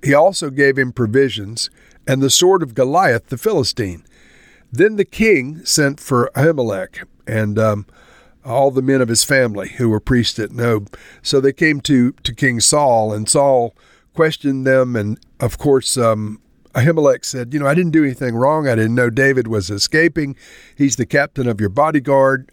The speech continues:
I've inquired of the Lord for him before. You know, he's been a court official. I did what I always do." And, uh, the king was outraged. He ordered that Ahimelech and all of his family be struck down. And nobody in Saul's,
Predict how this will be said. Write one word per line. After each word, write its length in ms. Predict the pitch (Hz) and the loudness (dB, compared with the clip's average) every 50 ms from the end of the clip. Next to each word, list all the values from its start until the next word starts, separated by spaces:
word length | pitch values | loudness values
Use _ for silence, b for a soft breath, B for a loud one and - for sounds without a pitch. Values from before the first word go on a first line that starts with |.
| _ | _
I've 200 | - 117 110 101 | -4 -4 -2 -2
inquired 480 | 110 107 104 - - 151 151 151 147 135 | -4 -6 -4 0 2 2 4 2 2 0
of 120 | 120 104 | -2 -4
the 60 | 120 117 | -2 0
Lord 300 | 120 127 131 131 120 113 | 2 2 2 2 0 -2
for 220 | - 131 123 120 | 0 0 0 2
him 120 | 113 107 | 0 0
before. 580 | 101 107 104 - - 165 165 165 156 147 135 b b b b b b b | -2 -4 -4 -2 -2 0 2 2 2 0 -2 b b b b b b b
You 100 | - 123 | -6 -4
know, 80 | 117 117 | -2 0
he's 160 | 117 113 110 | 0 -2 -2
been 200 | 107 110 143 131 | -2 -2 0 0
a 160 | 120 101 104 | 0 -2 -4
court 340 | 117 _ - - 160 160 139 | -8 _ -2 0 0 2 0
official. 440 | 123 - - 165 165 160 - 131 113 | 0 0 0 0 0 0 -2 -4 -2
I 100 | 113 113 | -2 -2
did 400 | 113 113 151 143 135 120 117 - b b b b b b b b b _ | 0 2 2 2 0 -2 -8 -20 b b b b b b b b b _
what 200 | - 127 135 139 | -2 0 2 4
I 40 | 151 | 4
always 380 | 156 156 196 233 233 202 - | 6 6 6 4 2 0 -4
do." 340 | - 120 107 104 110 120 156 - _ _ _ | -10 -12 -10 -10 -10 -12 -14 -18 _ _ _
And, 320 | - 120 117 110 110 110 110 | -12 -8 -6 -6 -2 0 0
uh, 180 | 110 107 104 b b b b b b b b b _ | 0 0 0 b b b b b b b b b _
the 160 | 139 127 147 | -2 -2 0
king 260 | - - 202 202 180 | 2 0 0 2 2
was 140 | 160 135 131 | 0 2 2
outraged. 560 | 147 147 143 110 107 101 95 95 - - - | 2 0 0 -4 -8 -10 -8 -8 -10 -8 -2
He 120 | - 127 127 | -2 0 0
ordered 520 | 131 131 139 151 147 135 131 127 120 117 | 2 2 2 2 2 0 -4 -8 -4 -2
that 180 | 123 117 117 113 | -2 0 0 2
Ahimelech 640 | 113 120 151 151 147 143 135 131 123 123 - - | 2 2 2 2 2 2 4 4 2 0 -2 -6
and 100 | 117 107 | -8 -6
all 180 | 113 117 127 131 | -2 0 2 2
of 60 | 123 | 0
his 140 | 117 110 - | 0 -4 -4
family 420 | - 143 131 127 127 120 113 110 | -2 0 0 0 0 0 0 -2
be 180 | 107 101 110 104 | 0 0 -2 -2
struck 360 | 101 - - - 139 135 127 - _ | 0 -2 -2 0 -2 -2 -2 -4 _
down. 420 | 127 123 123 123 113 101 104 104 B B B B B B B B - | -2 0 0 0 0 -2 -4 -6 B B B B B B B B -2
And 160 | 123 123 131 | -2 0 2
nobody 600 | 147 190 226 254 262 226 208 202 208 190 175 - _ _ - | 2 2 2 4 4 2 2 2 -2 -6 -10 -12 _ _ -10
in 200 | 143 135 131 127 | -10 -8 -4 -2
Saul's, 680 | - - 160 160 160 156 151 147 139 - - - | 0 0 2 2 4 2 2 2 0 0 0 0